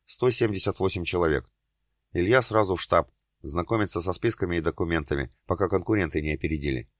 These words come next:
За день удалось отобрать, поговорить, получить согласие семерых кандидатов. Кандидат, потому что должен пройти обучение в спецшколе, и только потом станет понятно, годен ли боец к службе в разведке. Особый интерес представляли те,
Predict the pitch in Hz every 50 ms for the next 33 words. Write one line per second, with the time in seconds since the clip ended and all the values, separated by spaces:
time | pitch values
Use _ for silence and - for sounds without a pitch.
0 | _ _ _ _ _ _ _ _ _ _ 73 71 82 92 95 127 143 127 113 95
1 | 104 107 117 110 - 98 - 101 90 90 95 98 98 - - - - 78 76 82
2 | 82 87 90 101 107 - - - _ _ - 95 104 98 - 143 - - 92 78
3 | 90 101 101 - - 87 78 - 85 82 82 85 90 - - 85 76 78 73 76
4 | 73 67 - 78 - _ _ _ _ _ _ _ _ _ _ _ - 95 92 90
5 | 95 101 110 131 127 - - _ _ _ _ - 92 98 113 123 117 - 117 107
6 | 104 117 113 104 107 95 101 107 101 - 113 104 95 98 95 - 113 107 101 98
7 | 92 87 - - - 95 85 - - - 123 120 104 78 65 - _ _ _ _
8 | _ 104 - 120 113 - - 113 - 117 - - 113 98 - - 98 87 82 -
9 | - 85 82 82 78 - - 62 65 - _ _ - 90 110 120 104 101 87 82
10 | 85 76 82 87 98 107 104 - - - - - 95 90 85 85 80 78 78 78
11 | 73 76 71 65 - - - - _ _ _ _ _ _ _ _ _ _ _ -
12 | - - - 110 98 104 98 90 - 101 98 120 127 113 - - _ 87 80 -
13 | - - 92 90 92 90 87 90 85 - 120 117 117